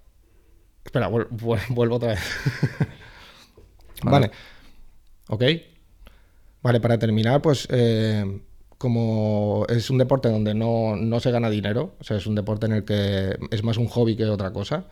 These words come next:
Speaker 1: pues hay personas aquí en Vinaroz que me han estado apoyando en esto y económicamente, y claro, pues quiero da-, agradecerle la oportunidad de,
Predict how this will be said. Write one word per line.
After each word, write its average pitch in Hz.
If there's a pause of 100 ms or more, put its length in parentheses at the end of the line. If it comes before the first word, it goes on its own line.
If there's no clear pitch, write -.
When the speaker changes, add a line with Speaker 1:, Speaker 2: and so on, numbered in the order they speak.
(200)
Speaker 1:
pues 110
hay 113
personas 113
aquí 110
en 113
Vinaroz 110
que 117
me 107
han 107
estado 110
apoyando 107
en 117
esto 147
y 104
económicamente, 120
y 104
claro, 101
pues -
quiero 107
da-, 104
agradecerle 110
la 117
oportunidad 104
de, 104